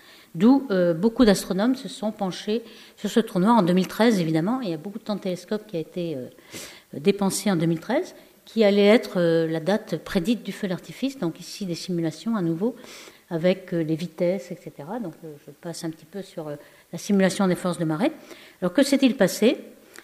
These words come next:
Eh bien, voici, euh, en deux mille quatorze, rien ne s'est passé. Deux mille treize, rien. Et en deux mille, euh, en mars deux mille quinze, euh, voilà, on a vu que l'objet était passé de l'autre côté du trou noir et rien ne s'était passé. D'où grande déception.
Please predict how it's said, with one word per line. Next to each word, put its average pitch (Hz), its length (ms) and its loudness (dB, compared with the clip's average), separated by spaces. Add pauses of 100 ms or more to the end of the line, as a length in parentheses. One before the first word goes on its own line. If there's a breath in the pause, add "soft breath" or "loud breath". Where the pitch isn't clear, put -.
(140 loud breath)
Eh 180 80 -6
bien, 226 200 6
voici, 214 560 4
euh, 185 340 0
en 202 140 -2
deux 190 180 2
mille 220 180 6
quatorze, 208 520 2
rien 165 200 4
ne 190 40 2
s'est 190 120 -4
passé. 170 340 -4 (100)
Deux 170 80 -2
mille 160 140 -2
treize, 180 280 -8
rien. 151 240 -4 (680 loud breath)
Et 190 100 2
en 196 80 4
deux 180 160 2
mille, 226 320 6
euh, 160 640 2 (240)
en - 20 -10
mars 175 220 -6
deux 180 60 -2
mille 165 180 -4
quinze, 233 380 -2
euh, 147 120 -4
voilà, 170 240 -4
on 190 120 0
a 185 80 4
vu 240 160 4
que 214 160 4 (180)
l'objet 185 320 4
était - 160 2
passé 196 240 0
de 160 80 6
l'autre 233 180 2
côté 220 220 4
du 196 140 4
trou - 160 -4
noir 190 340 2
et 165 60 2
rien 175 160 4
ne 233 80 6
s'était 185 180 -4
passé. 190 380 -6 (600 loud breath)
D'où 226 320 0
grande 196 220 0
déception. 208 580 -6